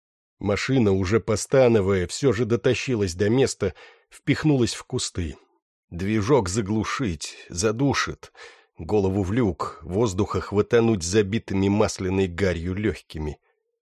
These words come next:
Продышался как-то, влез обратно, подключился к раз, два, три. А тут она возьми, да и заговори голосом Лёхи. «Кто на частоте? Берёза вызывает Ольху. Ольха, отзовись!»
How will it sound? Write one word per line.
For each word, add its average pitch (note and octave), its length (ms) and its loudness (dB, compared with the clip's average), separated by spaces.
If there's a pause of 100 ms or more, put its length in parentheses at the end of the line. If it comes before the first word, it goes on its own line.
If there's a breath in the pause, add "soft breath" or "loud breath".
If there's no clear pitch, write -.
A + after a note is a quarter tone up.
(280)
Продышался G2 680 -4
как-то, F#2+ 480 -4 (100)
влез A2+ 340 0
обратно, G2+ 640 0 (120)
подключился A#2 720 -4
к - 80 -14
раз, A2+ 220 2
два, G2+ 180 0
три. F#2+ 320 -4 (680 soft breath)
А G2+ 120 -2
тут D3+ 200 -2
она D3 180 6
возьми, C3+ 440 4
да G2+ 120 -2
и A#2+ 120 2
заговори A#2+ 520 2
голосом F2+ 520 -4
Лёхи. D#2+ 440 -6 (560 soft breath)
«Кто G#3+ 220 4
на G#3 100 8
частоте? E3+ 680 2
Берёза E3 420 4
вызывает E3 500 4
Ольху. D3+ 440 2 (320 soft breath)
Ольха, D3+ 420 4
отзовись!» E3+ 560 2